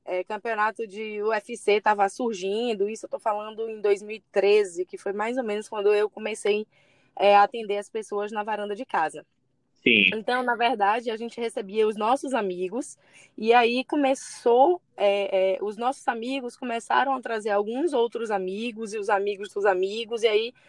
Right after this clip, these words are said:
Speaker 1: tomou uma proporção o que a gente não esperava no início, mas a gente também tinha um outro lado, porque a gente só conseguia atender dia de segunda e terça-feira na varanda de,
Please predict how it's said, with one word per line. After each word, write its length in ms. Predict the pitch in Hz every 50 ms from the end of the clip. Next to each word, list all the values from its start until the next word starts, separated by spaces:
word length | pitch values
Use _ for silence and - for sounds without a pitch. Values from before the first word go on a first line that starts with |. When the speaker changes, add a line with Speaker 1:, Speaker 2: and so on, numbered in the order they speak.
| - - _ _ _ _
Speaker 1:
tomou 260 | - 254 240 226 233
uma 120 | 226 226 220
proporção 800 | 226 220 208 214 220 214 - - 214 208 208 214 214 208 202 - -
o 60 | 202
que 160 | - - 220
a 80 | 196 208
gente 340 | 196 220 214 - - 233 220
não 200 | 220 226 240 262
esperava 640 | 277 - - 226 208 208 190 196 202 220 233 285
no 240 | 294 285 254 226 208
início, 540 | 208 208 202 196 202 214 226 - 277 285 302 _ _ _ _ _ _ _ -
mas 720 | 226 220 220 220 220 220 226 233 240 254 262 277 277 240
a 140 | 240 226 226
gente 260 | 214 240 233 226 -
também 480 | - 254 233 233 196 220 220 220 233 254
tinha 320 | 240 - - 254 233 226
um 340 | 226 233 233 233 226 226 220 214
outro 420 | 220 240 269 269 - - 262 247
lado, 400 | 220 202 190 202 214 214 233 226 _
porque 360 | - 269 262 - _ - 220
a 100 | 208 226
gente 160 | 240 240 233 -
só 140 | - 240
conseguia 420 | 226 - 262 - - 233 226 233 226
atender 360 | 220 - 226 214 196 202 202
dia 160 | 196 208 214 196
de 80 | 185
segunda 540 | - - 254 208 185 208 220 233 247 254 247
e 40 | 214
terça-feira 680 | - 208 208 202 - 196 185 - - 202 208 220 233
na 100 | 220 202
varanda 400 | 202 196 202 190 190 190 185 190
de, 320 | 185 170 180 185 185 175